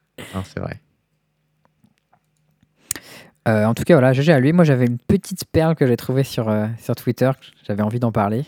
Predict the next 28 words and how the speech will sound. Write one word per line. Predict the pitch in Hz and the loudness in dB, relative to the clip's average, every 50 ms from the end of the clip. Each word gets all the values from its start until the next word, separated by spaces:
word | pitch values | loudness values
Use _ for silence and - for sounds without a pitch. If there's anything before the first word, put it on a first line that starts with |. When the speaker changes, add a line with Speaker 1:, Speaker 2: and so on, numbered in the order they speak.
| - _ - | -10 _ -8
Speaker 1:
Est-ce | 123 - - | -6 -4 0
que | - 143 | 0 0
ça | - - 131 117 | 2 2 2 4
parle | - 123 123 117 | 4 4 4 4
de | 117 110 | 2 2
vache ? | 104 107 113 113 101 - - - - - - _ _ _ _ _ _ _ _ _ _ _ _ | 2 2 2 0 2 0 0 0 -2 -4 -6 _ _ _ _ _ _ _ _ _ _ _ _
Speaker 2:
Ah, | - - - - | -10 -8 -8 -8
ça, | - - - 92 | -8 -10 -12 -12
ça | - - - 98 | -10 -10 -10 -4
parle | - 131 131 127 | 0 0 0 2
vraiment | 110 110 110 117 123 135 | 2 0 0 0 0 0
de | 120 117 | 0 0
vache, | 107 101 98 95 - - - | 0 0 0 -2 -4 -6 -8
oui. | 98 98 92 - - - 90 95 | -8 -8 -8 -10 -16 -10 -2 2
Speaker 1:
Yes. | 98 101 104 104 - - - - - - - - - - _ _ - | 4 4 4 4 2 -2 -4 -4 -6 -6 -6 -8 -10 -14 _ _ -16
Speaker 2:
C'est | - - - 127 117 | -14 -8 -4 -2 -2
une | 117 117 117 | 0 0 0
decklist | 131 139 135 - - 160 165 - - | 0 0 0 0 0 0 0 0 -2
de | 120 113 113 | -4 -6 -6
Kenta | - - 156 156 151 151 - - 160 156 - | -2 0 2 2 2 2 0 0 -2 -2 -2
Arane | - 127 123 123 120 117 113 117 143 - _ _ _ _ _ _ _ _ _ _ _ _ _ - | -2 -2 0 0 0 0 0 0 -2 -4 _ _ _ _ _ _ _ _ _ _ _ _ _ -8
Speaker 1:
Mm. | 113 113 - - - _ _ _ _ | -6 -6 -6 -6 -12 _ _ _ _
Speaker 2:
qui | - - | -12 -4
s'appelle | - 127 113 - - 135 131 120 | -2 -2 -2 0 0 0 0 0
The | 110 113 | 0 0
Great | 107 101 117 120 123 120 - _ - | 0 0 0 0 0 -2 -4 _ -4
Plo. | 131 110 110 110 - 87 90 - - _ _ - - - _ _ _ _ 92 | -2 0 0 0 -2 -4 -8 -12 -18 _ _ -20 -20 -20 _ _ _ _ -16
Speaker 1:
Oui. | 90 | -16